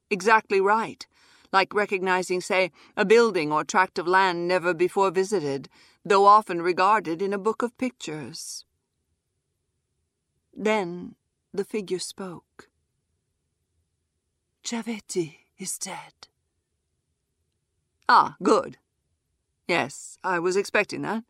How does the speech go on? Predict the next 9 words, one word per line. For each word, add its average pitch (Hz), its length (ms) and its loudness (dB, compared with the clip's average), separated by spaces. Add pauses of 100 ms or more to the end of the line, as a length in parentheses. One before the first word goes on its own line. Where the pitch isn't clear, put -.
(1200)
Has 196 280 4
the 180 100 2
debt 190 360 2
been 185 220 2
recovered?" 185 580 -2 (1900)
"No," 180 880 -2 (1120)
said 151 300 -4
the 151 80 -12
figure. 147 540 -12